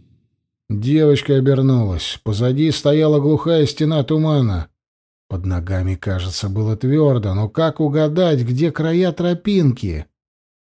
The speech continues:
Дальше Кирия двигалась, прощупывая каждый шаг. В тумане, больше напоминавшем пар, едва можно было дышать. Грязь ощутимо жгла сквозь сапоги.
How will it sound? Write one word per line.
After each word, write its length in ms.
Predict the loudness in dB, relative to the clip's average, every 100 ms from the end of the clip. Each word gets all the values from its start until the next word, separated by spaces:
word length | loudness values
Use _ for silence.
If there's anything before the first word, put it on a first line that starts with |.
| _ _ -10
Дальше 680 | -8 -4 -4 -4 -4 -4 -4
Кирия 440 | -2 0 2 2 2
двигалась, 480 | 2 2 4 2
прощупывая 800 | 2 -2 -2 0 0 2 2 2
каждый 420 | 0 0 0 0
шаг. 540 | -2 -2 -2 -2 -8 _ _ _ _ _ _ _
В 80 | -14
тумане, 580 | -8 -4 -2 0 0 -2
больше 460 | -2 -2 -2 -2
напоминавшем 920 | -2 0 0 0 0 0 -2 -2 -2
пар, 400 | -2 0 0 2
едва 560 | 2 0 0 0 2 2
можно 380 | 2 2 2 0
было 260 | 2 2
дышать. 800 | 2 0 0 -2 -2 -2 -8 -16 _ _ _ _ _
Грязь 640 | -6 -2 0 4 4 2 2
ощутимо 720 | 0 -2 -4 -2 0 2 2
жгла 500 | 0 0 2 2 0
сквозь 400 | -2 -2 -2 -2
сапоги. 720 | -4 -2 -2 -2 -2 -4